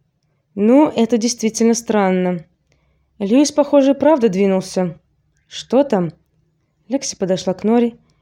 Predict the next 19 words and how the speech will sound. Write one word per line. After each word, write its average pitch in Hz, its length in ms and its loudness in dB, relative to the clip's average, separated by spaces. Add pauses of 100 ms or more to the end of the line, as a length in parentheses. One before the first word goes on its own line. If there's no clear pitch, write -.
(120)
и - 60 -20
проследила 240 560 2
за 220 120 2
её 196 160 4
взглядом. 165 520 -4 (580)
И 214 80 -4
когда 220 380 0
она 220 200 2
это 208 140 -4
увидела, 185 580 -2 (400)
рой 262 240 4
мурашек 240 520 2
пробежали 180 480 -6
по 180 140 -6
телу. 151 380 -12 (1120)
Вся - 280 -6
задняя 190 380 0
стена 190 360 -4
шкафа 233 500 -6